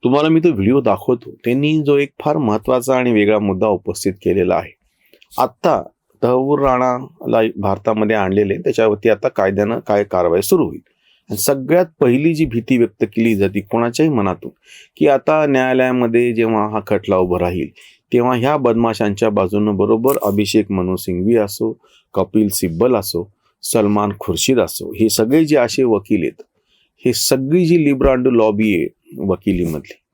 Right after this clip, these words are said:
ती कशी उभी राहू शकेल? आणि त्याहीपेक्षा अश्विनी उपाध्यायने उपस्थित केलेला फार महत्त्वाचा मुद्दा,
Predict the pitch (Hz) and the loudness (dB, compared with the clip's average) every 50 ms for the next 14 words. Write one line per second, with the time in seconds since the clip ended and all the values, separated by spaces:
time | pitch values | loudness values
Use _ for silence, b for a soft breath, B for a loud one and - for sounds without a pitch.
0 | _ - 165 160 - 127 - - 127 113 101 92 110 104 95 92 90 - - - | _ 0 0 2 0 0 0 2 2 2 2 2 2 2 2 2 0 -2 -6 -10
1 | - - 82 82 - - b b b b b b b b b b b b b b | -6 -4 -4 -4 -4 -10 b b b b b b b b b b b b b b
2 | - - 110 113 117 117 - - 131 135 151 190 180 - 151 127 - - - 95 | -8 -4 -2 -2 -2 0 0 2 2 4 4 2 2 2 0 -2 -2 -4 -6 -6
3 | 90 117 156 - - _ _ - 113 110 - - 151 156 170 165 156 151 - 160 | -6 -6 -10 -12 -16 _ _ -4 -4 -2 0 0 0 2 2 2 0 0 0 -2
4 | 147 139 139 147 147 151 151 143 131 - 143 135 - - 143 - - - 117 131 | 0 0 0 0 0 0 0 -2 -2 -2 -4 -4 -2 -4 -6 -6 -2 0 0 2
5 | 127 127 131 - - - 139 127 127 123 110 107 104 - 107 104 98 - 101 92 | 2 0 -2 -2 -2 -4 -2 -2 -2 -2 -4 -4 -2 -2 -2 -2 -2 -2 -4 -2
6 | 92 92 87 85 - | -2 -4 -4 -4 -6